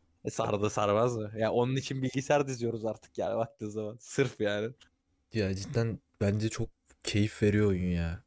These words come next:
Speaker 2: Ama biraz şey ya kanka. Hani biz biraz daha böyle takım oyunu sevdiğimiz için beş girince zevk veriyor yani.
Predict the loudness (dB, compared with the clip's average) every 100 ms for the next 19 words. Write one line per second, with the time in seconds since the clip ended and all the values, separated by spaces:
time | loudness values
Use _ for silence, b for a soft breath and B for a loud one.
0 | 2 4 4 6 6 6 4 4 4 0
1 | -2 -2 -2 -2 -6 -8 b b b b
2 | b 0 2 2 -2 _ _ _ _ _
3 | 0 2 6 6 8 8 8 8 6 4
4 | 0 -2 0 2 2 2 2 4 4 2
5 | 0 0 -2 -8 -10 _ _ _ _ _
6 | 6 8 8 6 2 4 2 4 4 4
7 | 0 2 0 0 -4